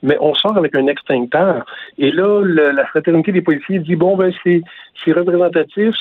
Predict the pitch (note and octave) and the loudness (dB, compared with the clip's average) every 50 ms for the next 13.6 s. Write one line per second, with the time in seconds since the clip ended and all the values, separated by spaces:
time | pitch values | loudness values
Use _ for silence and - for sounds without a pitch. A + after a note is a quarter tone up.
0 | - - C#3+ - - F3 F#3 F#3 - - E3 - - G3+ G3+ G3 F3+ F3+ F3 - | -6 -8 -8 -2 0 2 2 2 0 -6 -8 -4 0 0 2 2 2 0 -2 -4
1 | - - D3 C#3 C#3 D#3 F#3 F#3+ E3+ D3 C#3+ C#3+ D3+ E3 E3+ - - D#3+ D3 D3 | -4 -4 -4 -4 -2 0 0 2 2 2 2 2 2 2 2 0 -2 0 2 2
2 | D3 C#3 C#3+ D3+ D#3+ E3+ E3+ D#3+ C#3+ C3 - - D3 C#3 - F3 F3 D#3+ C#3+ - | 2 4 4 4 4 4 4 2 2 0 0 0 0 0 0 -2 -2 -2 -2 -2
3 | - D3 C#3 - D3+ C#3 C#3 C3+ - D#3 D3 C#3 - C#3 B2+ B2+ C3+ D3+ D#3 D3 | -2 -6 -4 -2 -2 -2 -2 0 0 0 0 2 2 2 2 2 2 2 0 -2
4 | - - _ _ - C3 B2 C3+ D3 F3+ C4 D4 - _ _ - - - - - | -4 -8 _ _ -2 -2 0 2 2 0 0 -2 -4 _ _ -20 -20 -20 -20 -20
5 | _ _ C3 C3+ - - - F3 F3 G3 A3+ G#3 F#3 G3 F3+ E3+ E3+ E3 - G3+ | _ _ 0 0 0 2 0 0 0 0 0 0 0 0 0 0 -4 -4 -2 0
6 | G#3+ A3 E3 D#3+ D#3 D#3+ - D3+ C#3+ D#3+ D3+ - - - D#3 D3+ D3+ E3+ F#3 F3 | 0 2 2 2 0 -2 -4 -2 -2 -2 -2 -2 -2 -2 -2 0 0 2 2 4
7 | D#3+ E3 E3+ G3 A#3 A#3+ G3+ D3+ D3+ D3 D3 D3+ D3 - D#3+ D#3+ - E3+ E3+ F3+ | 4 4 4 2 2 -2 -2 -2 -2 -2 -2 -2 -4 -4 -8 -6 0 2 2 2
8 | F#3+ F#3+ E3 C#3+ C#3 - D3+ D3+ D3+ E3+ E3+ E3+ - D#3 C#3+ C#3+ D#3+ F#3 G#3 - | 4 2 0 -2 -2 -4 -4 0 0 0 0 0 0 0 0 2 0 -2 -2 -4
9 | - - - - - - - - - B2+ C3 C3+ C3+ D3 D#3 D3+ D3+ D3+ D#3 F3 | -12 -18 -18 -18 -20 -20 -20 -20 -20 -20 -20 -8 -2 0 2 2 4 2 2 0
10 | F3 F3 - - - F3+ E3+ E3 D#3+ - F3+ F#3 G#3 G#3+ A3 G#3+ G3+ - _ _ | 0 -2 -4 -2 0 0 2 0 0 0 0 0 2 2 2 0 0 -2 _ _
11 | _ - F3+ F3 F3 - - - - - F3 E3 E3 - _ _ _ - - F#3 | _ -2 -2 -2 -4 -8 -14 -20 -4 -2 -2 -2 -2 -4 _ _ _ -2 0 2
12 | F#3+ G3 G3+ F3+ E3 E3 E3 - - E3 D#3+ - - G#3 G#3 G3 F3+ E3 - E3 | 2 2 2 2 2 0 0 0 -2 -4 -4 -2 -2 -2 -2 -2 -2 -4 -4 -6
13 | D3 - E3 D3+ D3 - E3+ E3+ D#3 D3+ D3 C#3 | -2 0 -2 -2 0 2 0 0 2 0 0 -2